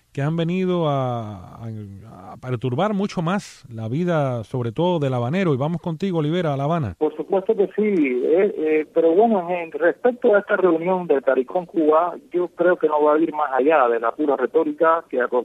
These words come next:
Speaker 2: se acostumbra, eh, en este tipo de foros. Sobre todo, yo creo que más allá de cualquier acuerdo económico concreto,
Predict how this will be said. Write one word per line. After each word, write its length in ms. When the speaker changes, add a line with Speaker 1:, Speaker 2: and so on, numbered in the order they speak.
Speaker 2:
se 80
acostumbra, 680
eh, 480
en 120
este 180
tipo 260
de 80
foros. 380
Sobre 160
todo, 280
yo 120
creo 160
que 140
más 200
allá 300
de 80
cualquier 380
acuerdo 340
económico 460
concreto, 580